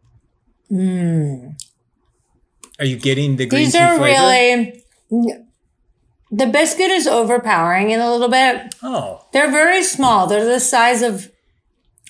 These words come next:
Speaker 1: Pockies, if anyone knows what those are.
Speaker 2: Yeah.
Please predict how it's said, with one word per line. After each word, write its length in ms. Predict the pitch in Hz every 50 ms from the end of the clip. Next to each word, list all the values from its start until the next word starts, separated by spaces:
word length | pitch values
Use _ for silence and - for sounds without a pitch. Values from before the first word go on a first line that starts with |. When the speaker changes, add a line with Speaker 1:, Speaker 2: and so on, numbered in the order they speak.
| _ _ -
Speaker 1:
Pockies, 560 | - 208 208 202 196 - 202 185 175 170 175
if 100 | 165 170
anyone 300 | 185 180 190 185 180 180 170
knows 200 | 170 175 165 170
what 120 | 165 160
those 200 | 170 160 156 -
are. 500 | 156 151 147 143 160 196 208 196 - _ _ _
Speaker 2:
Yeah. 220 | 139 127 120 -